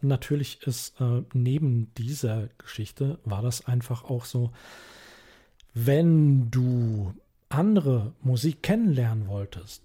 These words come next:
dann waren Mixtapes natürlich total großartig, gerade für, für, äh, alles, was mit Szene, Underground zu tun hatte.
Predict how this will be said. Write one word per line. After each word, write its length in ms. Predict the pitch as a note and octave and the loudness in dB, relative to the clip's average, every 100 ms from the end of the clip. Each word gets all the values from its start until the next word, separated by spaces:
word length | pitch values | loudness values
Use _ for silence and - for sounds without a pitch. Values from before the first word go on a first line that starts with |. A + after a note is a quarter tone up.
| - | -16
dann 160 | - G#2+ | -8 -4
waren 340 | A#2+ A#2+ B2 | -2 0 2
Mixtapes 800 | D3+ F3 - - C#3 C3+ - - _ - | 0 -2 -8 -4 -4 -4 -10 -18 _ -2
natürlich 760 | B2 A#2 - C3+ C3 - - _ _ - | -2 0 0 0 0 -4 -14 _ _ -10
total 640 | A#2 - C3+ C3+ C#3+ D3 _ _ _ _ | -10 -6 -4 -2 -4 -6 _ _ _ _
großartig, 800 | - A2+ B2+ G3 - C3 C3 C#3+ - - | -14 -2 0 0 0 0 0 -4 -10 -14
gerade 680 | - C3 C3 F3 G3 F3 F3 | -10 -6 -2 -2 0 0 0
für, 480 | - D3 D3 C#3+ - | 0 2 2 0 -6
für, 380 | - C3+ C3+ C#3 _ _ - | -2 0 0 -2 _ _ -4
äh, 460 | C3+ C3 B2+ B2 - - _ | -2 0 2 0 -2 -10 _
alles, 380 | C#3 D3 E3 - | -6 -4 -4 -4
was 220 | C#3 - | -4 -2
mit 260 | C#3 - - - | -4 -6 -16 -16
Szene, 680 | - - F3 F3+ D#3+ C3+ - C#3+ | -10 -2 2 4 2 0 -2 -2
Underground 800 | E3+ F3+ C3 C3 C3+ C3 B2+ - | 2 2 2 2 4 2 0 -8
zu 180 | - - | -14 -12
tun 380 | - D#3+ D#3 A2+ | -6 -2 -2 -4
hatte. 280 | G#2 - | -6 -10